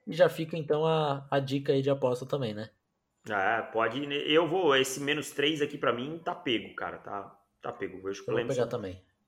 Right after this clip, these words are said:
Speaker 1: Vou pegar
Speaker 2: controlando
Speaker 1: também.
Speaker 2: esse jogo.
Speaker 1: É. O que mais que nós temos? Temos alguns outros jogos. É, temos L S U e U C L A. E o U C L A que mandou muito bem aí na, na semana zero.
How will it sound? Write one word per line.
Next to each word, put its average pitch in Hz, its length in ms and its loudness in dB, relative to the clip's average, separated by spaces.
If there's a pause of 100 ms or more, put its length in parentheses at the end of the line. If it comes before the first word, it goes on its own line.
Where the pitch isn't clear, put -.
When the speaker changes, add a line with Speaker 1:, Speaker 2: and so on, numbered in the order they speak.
(300)
Speaker 1:
Vou - 80 -16
pegar 104 200 -8
Speaker 2:
controlando 120 480 4
Speaker 1:
também. 117 100 2
Speaker 2:
esse 120 180 -4
jogo. 98 340 -6 (480)
Speaker 1:
É. 120 60 -8
O - 1200 -20
que 214 120 10
mais 208 200 6
que 202 80 -2
nós 180 200 6
temos? 240 360 8
Temos 214 400 4
alguns 190 320 4
outros 180 260 -2
jogos. 175 840 6
É, - 140 8
temos 226 240 6
L 247 180 12
S - 240 8
U 240 240 6
e 175 360 0
U 165 80 -2
C - 180 0
L 160 200 10
A. 160 100 12
E - 600 -6
o 160 40 0
U - 20 -2
C 160 160 6
L 147 180 8
A 143 60 2
que 156 180 -8
mandou 127 840 2 (120)
muito 151 320 -4
bem 139 220 4
aí 131 140 -2
na, 117 280 -2
na 113 140 -8
semana 117 420 -2
zero. 139 400 4